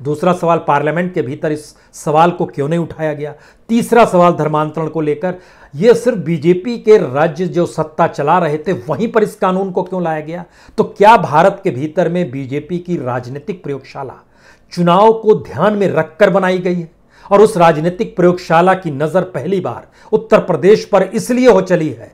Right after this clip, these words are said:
क्योंकि सामने दो हज़ार चौबीस नजर आ रहा है। इसीलिए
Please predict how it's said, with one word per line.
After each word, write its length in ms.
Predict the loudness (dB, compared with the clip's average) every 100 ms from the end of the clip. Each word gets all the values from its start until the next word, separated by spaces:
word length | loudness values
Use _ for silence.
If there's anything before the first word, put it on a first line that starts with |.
| _ _
क्योंकि 200 | -2 0
सामने 460 | -2 0 2 2 -2
दो 160 | -2 -2
हज़ार 340 | 0 -2 -2
चौबीस 360 | 0 0 0 -6 -12
नजर 180 | -12
आ 100 | -14
रहा 260 | -16 -20 -20
है। 260 | -20 -20 _ _ -10 -4
इसीलिए 560 | 0 2 4 4 2